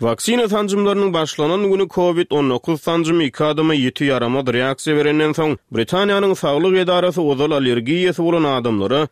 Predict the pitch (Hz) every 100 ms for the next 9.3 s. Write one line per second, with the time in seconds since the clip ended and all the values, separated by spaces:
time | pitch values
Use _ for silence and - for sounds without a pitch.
0 | _ 165 175 180 180 160 131 127 110 101
1 | 151 156 - 131 117 107 101 123 139 143
2 | - 117 107 - 135 139 139 151 120 117
3 | 110 98 110 131 113 - 117 117 - 127
4 | 131 131 90 - 107 - 208 220 202 190
5 | - 170 180 208 196 202 190 180 180 175
6 | 170 - 160 147 165 165 165 170 170 160
7 | 160 165 165 160 165 170 165 135 147 151
8 | 151 160 151 147 156 156 151 - 156 151
9 | 143 117 117